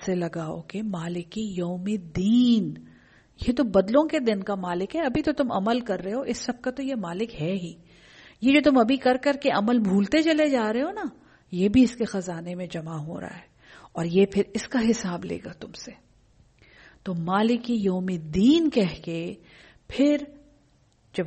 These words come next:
ہمیں یہ احساس ہوتا ہے کہ اس اللہ کی ذات کس قدر وسیع ہے اور اس کی ربوبیت کہاں کہاں پھیلی ہوئی ہے اور اس کی رحمت انجوائے کرتے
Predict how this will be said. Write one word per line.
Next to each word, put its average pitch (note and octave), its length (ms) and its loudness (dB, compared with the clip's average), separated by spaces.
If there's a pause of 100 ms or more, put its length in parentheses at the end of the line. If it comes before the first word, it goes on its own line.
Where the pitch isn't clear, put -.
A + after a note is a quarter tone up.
ہمیں E3+ 260 -2
یہ D#3+ 140 -6
احساس D#3 580 -6
ہوتا D#3 360 -8
ہے D#3+ 120 -12
کہ - 220 -12
اس - 240 -10
اللہ F3 380 -8
کی G3 100 -10
ذات - 480 -12
کس - 340 -8
قدر F#3+ 320 4
وسیع F#3 580 -2 (100)
ہے - 140 -12 (640)
اور G3 180 2
اس - 220 -4
کی A3+ 140 -2
ربوبیت G3 760 0
کہاں A3+ 300 -2
کہاں G#3+ 280 -2
پھیلی F#3 400 -6
ہوئی F3+ 280 -6
ہے F3 220 -2 (400)
اور F#3+ 160 -2
اس - 240 -4
کی A3 380 -2 (140)
رحمت G3+ 380 4 (920)
انجوائے F#3+ 540 6
کرتے G3+ 400 2